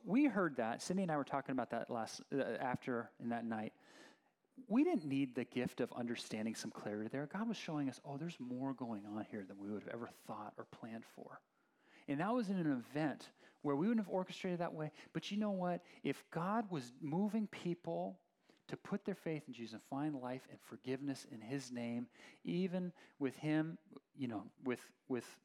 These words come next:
our father-in-law going to be with him early, then so be it.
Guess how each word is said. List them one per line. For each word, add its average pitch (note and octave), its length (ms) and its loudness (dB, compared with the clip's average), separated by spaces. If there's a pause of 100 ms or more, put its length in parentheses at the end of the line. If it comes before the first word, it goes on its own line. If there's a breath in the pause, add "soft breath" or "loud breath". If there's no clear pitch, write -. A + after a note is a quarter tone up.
(420)
our C3+ 140 0
father-in-law C3+ 840 0 (400)
going C3 360 4
to B2 80 0
be B2 180 2
with B2+ 160 2
him A2+ 240 -2
early, C#3+ 540 0 (400 loud breath)
then C#3 100 0
so D#3+ 300 -6
be C3+ 180 -4
it. F#2+ 160 -10